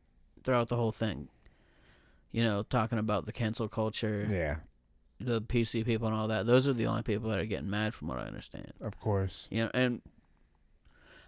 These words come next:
Speaker 1: I had a good, uh, conversation with Chris one time, and he, he'd brought up, like, you know, it might only seem that way 'cause you're seeing it on the internet. You know what I
Speaker 2: Yeah.
Speaker 1: mean? 'Cause th-, the internet likes to get busy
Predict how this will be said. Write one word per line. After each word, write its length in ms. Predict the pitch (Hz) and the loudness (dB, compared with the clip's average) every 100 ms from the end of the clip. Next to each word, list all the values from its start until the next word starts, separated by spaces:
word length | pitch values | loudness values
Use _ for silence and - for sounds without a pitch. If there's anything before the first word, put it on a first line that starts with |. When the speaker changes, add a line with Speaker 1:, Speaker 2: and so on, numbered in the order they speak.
| - | -2
Speaker 1:
I 80 | 143 | 0
had 120 | 131 | 2
a 60 | |
good, 260 | 117 123 123 127 | 2 2 2 2
uh, 400 | 117 110 90 120 - _ _ _ - | 2 2 0 -4 -10 _ _ _ -2
conversation 560 | 131 117 - 110 - | 0 0 0 -4 -4
with 140 | 107 - | -6 -4
Chris 260 | 117 110 | -2 -2
one 180 | 110 107 | -4 -4
time, 300 | 110 110 113 | -4 -2 -2
and 80 | 113 110 - | -2 -4 -8
he, 60 | 120 | -6
he'd 160 | 117 117 | -6 -2
brought 240 | 110 107 | 0 0
up, 200 | 107 107 | 0 -2
like, 340 | 98 90 78 104 | -4 -4 -6 -8
you 80 | |
know, 280 | 107 104 - - _ - - - 127 | -6 -8 -12 -18 _ -20 -20 -4 4
it 80 | 139 | 8
might 140 | 143 | 8
only 200 | 123 113 | 8 6
seem 280 | - 135 117 | 2 0 0
that 180 | 107 80 | 0 0
way 220 | 98 90 | -2 -2
'cause 420 | 127 87 - - - | -2 -4 -4 -6 -2
you're 100 | 117 | 0
seeing 220 | - 113 | 2 0
it 80 | 104 | 0
on 100 | 104 107 | -4 -4
the 60 | |
internet. 420 | 92 50 50 50 - - | -6 -8 -12 -14 -14 -6
You 140 | 113 | 0
know 80 | 110 | 2
what 80 | 92 | 2
I 40 | |
Speaker 2:
Yeah. 40 | 85 | 2
Speaker 1:
mean? 280 | 104 110 - _ - - - | 0 -2 -6 _ -20 -20 -2
'Cause 480 | 127 110 104 - - - - - - - - _ 123 | 0 2 -2 -8 -14 -20 -20 -20 -20 -20 -20 _ -14
th-, 140 | 127 - _ - | -14 -16 _ -2
the 120 | 127 | 2
internet 320 | 131 127 101 | 4 2 2
likes 220 | 113 113 - | 0 -2 -4
to 100 | 113 | -4
get 280 | 98 117 | -4 -6
busy 480 | 113 107 117 98 123 | -6 -6 -6 -8 -10